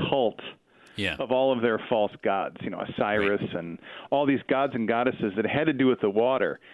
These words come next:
Speaker 1: And so when, when God <laughs> was striking back at, uh, Pharaoh's hardness and impenitence, it was just bas-, basically saying, "Your gods are all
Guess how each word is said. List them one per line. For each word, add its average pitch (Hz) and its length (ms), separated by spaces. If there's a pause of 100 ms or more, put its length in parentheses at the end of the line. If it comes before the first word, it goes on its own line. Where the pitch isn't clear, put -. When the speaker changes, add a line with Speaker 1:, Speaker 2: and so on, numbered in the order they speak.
(200)
Speaker 1:
And 131 180
so 143 120
when, 131 220
when 139 200
God 143 240
<laughs> - 0
was 131 260 (600)
striking 147 520
back 127 420 (120)
at, 131 340
uh, 113 140 (140)
Pharaoh's 131 320
hardness 127 520 (140)
and 120 100
impenitence, 107 800 (480)
it 147 80
was 135 160
just 131 180
bas-, 131 200 (580)
basically 123 480
saying, 120 300
"Your 143 180
gods 117 280
are 104 120
all 101 100